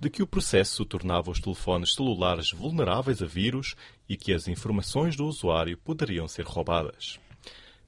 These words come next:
Para resolver este problema, a Associação de Pagamento e Compensação da China, P C A C na sigla em inglês, está elaborando regulamentos. O sistema de código de barras,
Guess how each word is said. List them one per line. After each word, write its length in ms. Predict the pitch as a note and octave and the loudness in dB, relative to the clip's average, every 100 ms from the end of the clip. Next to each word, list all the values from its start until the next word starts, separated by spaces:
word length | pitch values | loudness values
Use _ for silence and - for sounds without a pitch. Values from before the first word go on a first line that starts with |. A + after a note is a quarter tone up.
| - | 2
Para 400 | F#2+ E2+ E2 D#2+ | 4 4 2 0
resolver 540 | - A2 F2 F2+ A#2+ | 0 2 2 4 2
este 140 | G#2+ | 2
problema, 580 | - G#2 E2+ A2 C#3+ D2+ - - - | -2 -2 2 2 2 -2 -6 -6 -2
a 80 | |
Associação 600 | A2+ - A2+ A2 - C3 | 6 6 6 -2 0 0
de 120 | C#3+ G2 | 0 -2
Pagamento 640 | G2+ F2 D#2 F#2+ A#2+ - | -2 0 2 2 2 0
e 60 | D#2+ | -4
Compensação 640 | - D2+ G#2+ - A#2 A2 | -4 -4 -4 -4 -4 -4
da 80 | G2+ | -2
China, 400 | - F2+ F#2 D3 - - - - _ - | -2 -2 -2 -4 -8 -20 -20 -20 _ 0
P 140 | F#2+ | 0
C 320 | - - F2 - | 2 0 0 0
A 140 | F#2 | -4
C 340 | - F#2 E2 | -4 -4 -4
na 140 | D#2 D#2+ | -4 -6
sigla 340 | - F2 E2 | -6 -6 -6
em 140 | - E2 | -6 -6
inglês, 400 | F2 G2+ C3 - - - | -2 0 0 -2 -8 -20
está 320 | - - D#3+ D3+ | -8 -4 0 2
elaborando 540 | F#3 E3+ A#2+ F2 F2+ | 2 4 4 4 2
regulamentos. 800 | - - D#2+ D#2 D2+ - - - - - - - - - - - | -4 -4 -4 -4 -4 -8 -14 -14 -16 -20 -20 -20 -20 -20 -20 -8
O 60 | G2 | -2
sistema 440 | G#2+ - C3+ C#3 | 0 4 4 4
de 120 | G2+ | 0
código 540 | F#2+ G#2+ C3+ A#2 E2 E2+ | 4 6 6 4 0 -4
de 100 | D#2+ | 0
barras, 500 | F2+ G2 - - | 4 4 2 -2